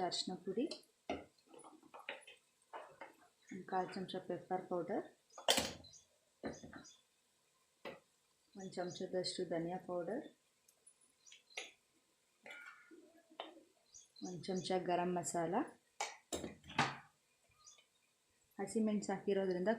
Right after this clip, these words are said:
ಖಾರ ನೋಡ್ಕೊಂಡು ಹಾಕಬೇಕಾಗತ್ತೆ, ಒಂದು ಮುಕ್ಕಾಲು ಸ್ಪೂನು ಚಿಲ್ಲಿ ಪೌಡರ್. ಇಷ್ಟನ್ನು ಕೂಡ ನಾನೀಗ ಫ್ರೈ ಮಾಡ್ಕೊತಾ ಇದ್ದೀನಿ. So, ಇಲ್ಲಿ ಒಗ್ಗರಣೆಲೇ ಹಾಕೋದ್ರಿಂದ ಕಲರು ಚೆನ್ನಾಗಿ ಬರುತ್ತೆ, ಟೇಸ್ಟು ಕೂಡ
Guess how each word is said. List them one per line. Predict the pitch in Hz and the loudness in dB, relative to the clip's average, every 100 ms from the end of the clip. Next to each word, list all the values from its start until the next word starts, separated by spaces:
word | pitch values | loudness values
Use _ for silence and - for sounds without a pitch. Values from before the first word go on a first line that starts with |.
| 196 | 4
ಖಾರ | 180 180 175 | 4 4 0
ನೋಡ್ಕೊಂಡು | 160 - 180 170 | -4 -4 -4 -4
ಹಾಕಬೇಕಾಗತ್ತೆ, | - 165 170 165 160 - 214 247 - 175 | -4 -4 -2 -2 -2 0 2 2 2 0
ಒಂದು | 175 208 269 - _ 185 | 2 0 0 -4 _ -4
ಮುಕ್ಕಾಲು | 175 214 202 190 | 0 4 4 2
ಸ್ಪೂನು | - 180 180 247 302 - | -4 -4 2 2 2 0
ಚಿಲ್ಲಿ | 185 175 170 | 0 0 -2
ಪೌಡರ್. | 160 151 160 - - - _ _ _ _ _ - - - - - - - | -2 -2 -4 -6 -14 -16 _ _ _ _ _ 2 2 2 2 -2 -2 -4
ಇಷ್ಟನ್ನು | - 214 202 202 185 | 0 2 4 2 2
ಕೂಡ | 185 254 247 | 4 6 6
ನಾನೀಗ | 180 175 190 311 - - | 4 4 4 4 2 -2
ಫ್ರೈ | 196 190 190 | 4 6 6
ಮಾಡ್ಕೊತಾ | 175 - 170 165 170 | 4 2 0 2 2
ಇದ್ದೀನಿ. | 160 160 233 247 | 2 4 4 4
So, | 185 175 175 | 4 4 4
ಇಲ್ಲಿ | 175 170 170 170 - - - - 190 | 2 0 0 0 -2 -4 -6 -2 0
ಒಗ್ಗರಣೆಲೇ | 180 196 196 196 202 196 | 4 8 8 10 8 6
ಹಾಕೋದ್ರಿಂದ | 180 - 180 170 175 226 233 - | 4 2 0 2 2 4 4 2
ಕಲರು | 175 190 196 202 | 2 4 6 6
ಚೆನ್ನಾಗಿ | - 175 180 165 | 6 4 2 2
ಬರುತ್ತೆ, | 170 160 208 294 - _ - - - | 0 0 2 0 0 _ -16 -16 4
ಟೇಸ್ಟು | 202 196 202 | 4 6 2
ಕೂಡ | - | 0